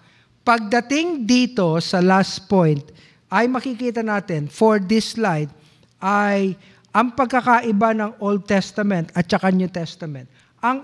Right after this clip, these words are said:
Old Testament is righteousness of the law.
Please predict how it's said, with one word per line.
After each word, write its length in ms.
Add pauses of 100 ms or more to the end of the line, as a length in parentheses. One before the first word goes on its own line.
Old 240
Testament 720
is 240 (320)
righteousness 1200 (160)
of 320 (160)
the 320
law. 240